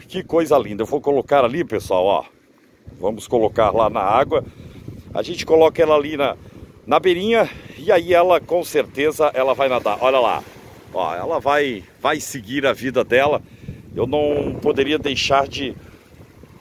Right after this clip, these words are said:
dar essa oportunidade, né? Temos que preservar. Preservando,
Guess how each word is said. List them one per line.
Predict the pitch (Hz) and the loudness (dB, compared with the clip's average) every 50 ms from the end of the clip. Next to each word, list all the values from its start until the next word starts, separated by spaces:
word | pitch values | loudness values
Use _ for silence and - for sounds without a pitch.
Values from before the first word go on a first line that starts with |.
| - | -4
dar | - 135 143 156 | 0 2 2 4
essa | 160 156 - - 170 160 | 2 0 0 2 2 2
oportunidade, | 165 170 160 - - 170 156 127 - 170 160 156 127 135 135 139 139 139 123 117 123 | 4 2 0 -2 -2 -4 -4 -2 -4 -6 -6 -2 0 2 2 4 4 2 0 0 -2
né? | 131 156 175 - - - - | -2 -2 -2 -4 -8 -10 -6
Temos | - 156 147 151 147 - | -6 -6 -6 -6 -10 -12
que | - 156 156 135 117 92 - - - - - - - - - - - | -10 -8 -6 -6 -6 -8 -10 -16 -20 -20 -18 -18 -16 -14 -14 -4 0
preservar. | - 185 208 190 - - 196 165 - - 123 123 117 - - - - - - - | 2 2 2 2 2 2 2 2 4 4 2 2 2 0 -6 -12 -16 -16 -8 -2
Preservando, | 165 208 226 - - 208 196 165 123 113 156 196 214 233 226 220 240 233 202 | 0 0 0 2 2 2 2 2 2 2 2 4 4 2 2 2 0 0 0